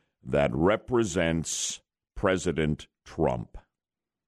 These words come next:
There's nothing wrong with that. That can't be the reason you get the nomination for F B I director. You are not qualified, Mister Lieberman, for that job.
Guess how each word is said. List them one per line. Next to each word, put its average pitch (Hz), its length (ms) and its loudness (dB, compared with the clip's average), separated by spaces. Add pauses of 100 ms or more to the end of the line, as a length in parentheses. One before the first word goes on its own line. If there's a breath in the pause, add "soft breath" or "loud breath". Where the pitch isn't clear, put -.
(840)
There's - 100 -18
nothing 87 360 2
wrong 131 420 4
with 123 240 2
that. 131 540 0 (800)
That 98 240 -2
can't 123 420 -2
be 110 160 2
the 98 160 2
reason 87 760 2 (340)
you 82 140 2
get 85 260 0
the 90 100 2
nomination 85 760 2
for - 240 -2
F 85 220 0
B 82 180 0
I 80 220 2
director. 71 680 -2 (1500)
You 82 180 4
are 82 100 2
not 85 200 -2
qualified, 90 760 0
Mister 78 300 -4
Lieberman, 69 500 -2 (640)
for 80 140 0
that 78 260 0
job. 67 600 -2